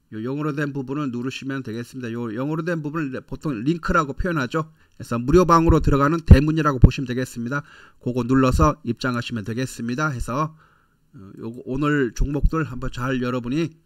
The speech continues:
또 관심 있게 보시면 좋을 것 같습니다. 그래서 네이버 밴드 들어가시면은 요렇게 돼 있습니다. 한번 볼까요? 네이버 밴드. 네, 네이버 밴드 들어가면은 요렇게,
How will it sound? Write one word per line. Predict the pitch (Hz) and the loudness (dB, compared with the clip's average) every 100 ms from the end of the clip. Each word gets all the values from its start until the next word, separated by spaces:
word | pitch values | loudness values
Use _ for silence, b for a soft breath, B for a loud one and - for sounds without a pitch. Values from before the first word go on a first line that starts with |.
| _ _ _ _ | _ _ _ _
또 | - | -18
관심 | 127 131 143 | -16 -12 -12
있게 | 127 127 | -10 -10
보시면 | - 123 127 120 | -10 -12 -10 -10
좋을 | 123 120 | -12 -12
것 | 123 | -10
같습니다. | 127 131 120 - - B B B | -10 -8 -10 -10 -20 B B B
그래서 | 160 185 | -6 -4
네이버 | 165 185 196 208 | 2 2 2 2
밴드 | 208 196 196 | 0 0 -2
들어가시면은 | 165 175 175 160 165 175 185 | -2 -2 -2 -4 -6 -4 -4
요렇게 | 151 202 - | -4 -4 -4
돼 | 165 170 | -2 -2
있습니다. | 160 151 139 190 196 | -4 -4 -2 -4 -6
한번 | 156 160 | -10 -10
볼까요? | 156 147 151 175 | -8 -8 -4 -4
네이버 | 165 139 143 143 | -4 -6 -8 -10
밴드. | 139 135 190 208 _ _ 101 98 110 113 _ _ _ _ _ _ - _ _ _ _ _ _ _ _ _ _ _ _ _ _ _ _ _ _ _ _ _ _ _ _ _ _ | -10 -12 -12 -16 _ _ -20 -20 _ _ _ _ _ _ _ _ -20 _ _ _ _ _ _ _ _ _ _ _ _ _ _ _ _ _ _ _ _ _ _ _ _ _ _
네, | 123 131 | -14 -12
네이버 | 117 151 170 175 | -10 -8 -6 -4
밴드 | 170 160 156 | -4 -4 -6
들어가면은 | 147 143 135 143 190 151 | -6 -6 -4 -4 -6 -6
요렇게, | 131 131 - 170 | -8 -10 -8 -8